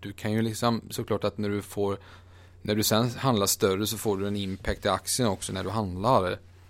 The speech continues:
Men så länge du inte är tillräckligt stor så att du gör impact i den, så, så är det ju snarare vi-,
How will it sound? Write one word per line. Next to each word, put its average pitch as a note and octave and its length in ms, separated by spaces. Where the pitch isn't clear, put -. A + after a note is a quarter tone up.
Men G2+ 380
så - 120
länge G2+ 280
du A#2 260
inte A2 280
är G2+ 40
tillräckligt G2+ 580
stor G2+ 280
så - 120
att F#2+ 60
du G#2 120
gör C#3 160
impact F#2 460
i F#2+ 120
den, G2 200
så, G#2 280
så - 140
är G#2 100
det G#2+ 60
ju A2 60
snarare G2+ 340
vi-, G#2 380